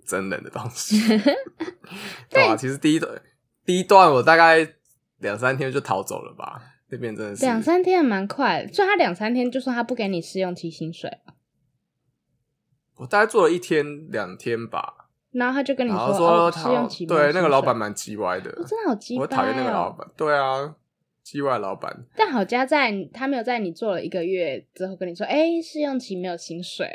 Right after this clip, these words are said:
Speaker 2: 哦。”
Speaker 1: 哎，那，那我要告他，我跟你讲，<laughs> 我要请律师告他，<laughs> 死要把钱讨回来。
Speaker 2: <laughs> 你会更崩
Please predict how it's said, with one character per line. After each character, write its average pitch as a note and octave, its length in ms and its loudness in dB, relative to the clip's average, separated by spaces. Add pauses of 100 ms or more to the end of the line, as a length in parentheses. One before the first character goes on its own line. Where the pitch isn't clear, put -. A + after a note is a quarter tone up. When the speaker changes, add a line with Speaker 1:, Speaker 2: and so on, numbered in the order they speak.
Speaker 2:
哦。” A3+ 100 6
Speaker 1:
哎， D3+ 120 6
那， F3+ 280 6
那 F#3 160 6
我 C3+ 60 10
要 B2 140 10
告 B2+ 220 8
他， A2 240 2
我 G#2+ 120 -2
跟 A2+ 100 -2
你 A#2 140 -2
讲， - 300 0
<laughs> A#2 40 2
我 A#2 60 6
要 B2+ 80 6
请 A#2 200 0
律 A#2 140 -4
师 B2 200 -8
告 - 240 -4
他， - 120 -8 (400)
<laughs> - 420 -10
死 - 280 -4
要 A#2+ 120 4
把 G2+ 140 4
钱 F#2 220 -8
讨 - 160 -6
回 F#2+ 160 -6
来。 - 120 -10 (600)
Speaker 2:
<laughs> - 640 -6
你 A#3+ 140 -6
会 G#3 100 -6
更 A#3 220 -6
崩 F#3 180 -6